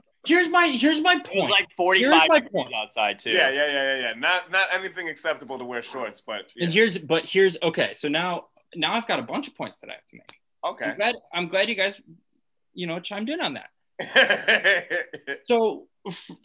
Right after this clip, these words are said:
Speaker 1: first of all, warm core, warm boy. That's what everybody
Speaker 3: <laughs>
Speaker 1: says. You've heard it before. I'm pretty sure that's in the, um, that's, that's in the doctor book.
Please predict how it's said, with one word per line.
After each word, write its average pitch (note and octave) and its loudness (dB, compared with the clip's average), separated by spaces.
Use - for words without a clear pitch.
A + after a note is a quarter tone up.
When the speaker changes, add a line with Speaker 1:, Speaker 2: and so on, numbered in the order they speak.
Speaker 1:
first B3+ 2
of E3+ -4
all, C3+ 2
warm F#3+ 0
core, F#3 0
warm C3+ -2
boy. G#2+ -6
That's - 2
what F3+ 2
everybody G3 0
Speaker 3:
<laughs> A3+ -2
Speaker 1:
says. D#3 4
You've - -20
heard F#3 4
it - -2
before. D3 2
I'm C#3 2
pretty F3 2
sure F3 0
that's D3+ 0
in D3+ -4
the, C3+ 2
um, A2 -4
that's, C3 -4
that's B2+ -4
in C3 -4
the A#2+ -4
doctor B2 -6
book. F#3+ -6